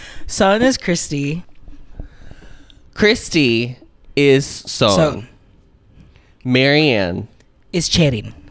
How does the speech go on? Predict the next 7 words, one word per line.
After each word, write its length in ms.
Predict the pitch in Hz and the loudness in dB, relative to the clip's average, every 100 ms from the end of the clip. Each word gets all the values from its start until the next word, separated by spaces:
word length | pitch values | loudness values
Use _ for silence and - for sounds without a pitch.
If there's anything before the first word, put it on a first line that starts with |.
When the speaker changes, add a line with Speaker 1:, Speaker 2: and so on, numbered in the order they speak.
| - - _ _ _ - | -20 -20 _ _ _ -18
Speaker 2:
Claudia. 800 | - - 165 165 160 107 95 117 - - | -6 0 2 2 2 2 2 0 -6 -4
Kishi. 760 | 214 208 - - 127 123 160 - - | 0 2 2 2 2 2 -2 -6 -18
Speaker 1:
Claudia 380 | - 190 180 185 | 0 4 6 4
Kishi 380 | - 196 175 170 | 2 -2 0 0
is 80 | 139 | -2
Ellie. 380 | 135 120 - - - - | -6 -10 -14 -20 -20 -8
Speaker 2:
Ellie. 420 | - 135 104 - | -2 0 -2 -8